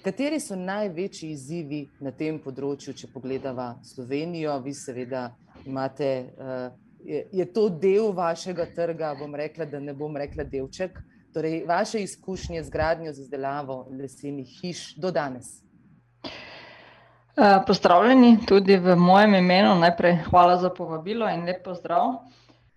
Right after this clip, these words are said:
Speaker 2: Eh, če mogoče začnem z našimi izkušnjami, pa bomo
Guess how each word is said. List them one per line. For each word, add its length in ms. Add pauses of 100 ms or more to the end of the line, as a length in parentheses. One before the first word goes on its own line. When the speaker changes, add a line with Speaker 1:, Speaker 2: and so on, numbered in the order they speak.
Speaker 2:
Eh, 360
če 140
mogoče 520
začnem 560
z 400
našimi 400
izkušnjami, 760
pa 60
bomo 300